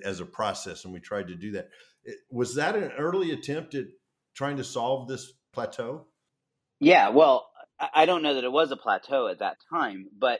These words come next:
Speaker 2: it was, it, it hints to what I was talking about, that I think there's always been this,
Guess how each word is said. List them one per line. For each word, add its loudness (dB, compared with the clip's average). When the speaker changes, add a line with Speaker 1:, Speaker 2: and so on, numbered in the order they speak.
Speaker 2:
it -4
was, -4
it, -8
it -6
hints -6
to -10
what -4
I -4
was -12
talking -4
about, -6
that -6
I -2
think -10
there's -6
always -4
been -14
this, -12